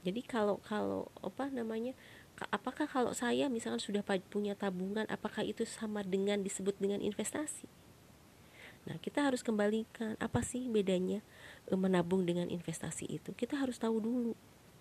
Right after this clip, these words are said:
Jadi jangan dianggapnya bahwa kalau kita sudah menabung artinya ku-, sudah, kita sudah punya investasi. Nah, jadi yang perlu kita i-, eh, tahu juga bahwa menabung itu kan dia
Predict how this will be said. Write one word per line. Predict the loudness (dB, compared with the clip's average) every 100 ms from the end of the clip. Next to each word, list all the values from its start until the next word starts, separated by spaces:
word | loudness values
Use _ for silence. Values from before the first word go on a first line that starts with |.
| -20 -20 -20 -2
Jadi | 0 4
jangan | 4 4 2
dianggapnya | 2 2 0 0 0 2
bahwa | 0
kalau | 2 0 0
kita | -2 -2
sudah | -2 0
menabung | 0 2 2 0 -2
artinya | -2 0 0
ku-, | -2
sudah, | -2 -2 -2 -2
kita | -4 -4 -2
sudah | -2 0
punya | 2 2
investasi. | 0 -2 0 -2 -2 -8 -12 -18 -20 -20 -18 -18 -18 -18 -14
Nah, | -12 -6 0
jadi | 2 4 2
yang | 0 -4
perlu | 2 2
kita | 2 2 0
i-, | 0 -4 -2
eh, | -2 -2
tahu | -2 -2
juga | -2 -4 0 0
bahwa | 0 -4 -4 -4
menabung | -2 0 0 0 0 0
itu | -2 -2 -2
kan | 0 0 2
dia | 4 4